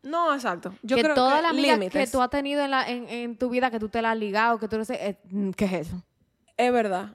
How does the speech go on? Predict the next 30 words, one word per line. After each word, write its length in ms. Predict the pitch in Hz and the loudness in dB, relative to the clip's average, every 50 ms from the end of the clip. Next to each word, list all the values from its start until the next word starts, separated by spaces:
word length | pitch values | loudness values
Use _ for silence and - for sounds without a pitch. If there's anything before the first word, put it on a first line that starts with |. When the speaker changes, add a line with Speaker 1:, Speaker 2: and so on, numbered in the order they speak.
| _ - | _ -2
Speaker 2:
¿Qué 80 | 240 247 | -2 0
es 260 | 247 226 208 196 - - | 0 0 -2 -2 -4 -2
eso? 80 | - 233 | 0 2
Speaker 1:
Es 40 | 240 | 4
verdad. 360 | 240 233 226 208 196 196 - _ _ - - | 4 2 2 0 -2 -2 -2 _ _ -10 -8
Y, 220 | 240 220 - _ - | -8 -8 -10 _ -14
y 260 | - - - - 233 - - - - | -12 -12 -12 -12 -14 -12 -10 -2 0
creo 260 | 269 262 269 285 277 | 2 4 4 2 0
que 140 | - 330 302 | -2 -6 -4
cien 240 | - 277 262 262 | -4 -4 -4 -2
por 120 | 247 285 269 | -4 -6 -6
ciento 240 | - 277 269 269 247 | -6 -8 -6 -6 -6
tienen 180 | 220 226 226 233 | -6 -6 -6 -4
que 80 | 240 240 | -6 -6
haber 200 | 233 240 240 240 | -6 -4 -4 -6
amistades 720 | 233 233 240 - - 233 226 220 214 220 214 - - _ _ _ _ _ _ _ _ _ _ _ _ _ _ - | -6 -6 -8 -8 -8 -6 -6 -4 -6 -6 -10 -14 -18 _ _ _ _ _ _ _ _ _ _ _ _ _ _ -8
del 200 | - 214 226 208 | -4 -4 -2 -2
sexo 280 | - - 233 - - 247 | -2 -4 -4 -4 -4 -4
opuesto, 460 | 214 - 247 240 - - 220 196 - | -2 0 -2 -2 -2 -6 -10 -10 -8
pero 420 | 208 208 208 208 202 202 196 196 - | -6 -4 -2 0 0 0 0 -2 -2
amistades 600 | - 208 202 208 208 - 214 202 220 240 - - - | -4 -6 -6 -6 -6 -6 -8 -8 -8 -8 -10 -12 -12
sanas. 640 | - - 190 - - 196 196 - - - - - _ _ _ _ _ _ _ _ _ | -12 -10 -10 -10 -12 -14 -16 -18 -18 -20 -20 -20 _ _ _ _ _ _ _ _ _
Speaker 2:
Sí. 320 | - - - 190 170 175 _ _ _ _ _ _ _ _ _ _ _ | -18 -12 -10 -10 -10 -10 _ _ _ _ _ _ _ _ _ _ _
Yes, 240 | - 196 180 185 - - | -4 -4 -4 -4 -6 -12
yes. 320 | - - - 190 - - - - _ _ _ _ _ _ _ _ _ _ | -12 -12 -12 -12 -14 -20 -20 -20 _ _ _ _ _ _ _ _ _ _
Speaker 1:
Que 120 | - 233 | -12 -12
tenga 260 | 190 - 214 202 208 | -10 -10 -10 -10 -8
comunicación 600 | 202 233 226 226 233 226 - 233 214 - 214 202 | -8 -8 -8 -8 -8 -8 -8 -10 -12 -10 -10 -10
efectiva. 640 | 208 - - 220 _ _ - - - - - - - _ _ _ - | -12 -12 -14 -16 _ _ -14 -12 -12 -12 -14 -18 -20 _ _ _ 2
¡Oh! 460 | - 254 262 - - - 208 - | 2 4 4 4 2 2 0 -6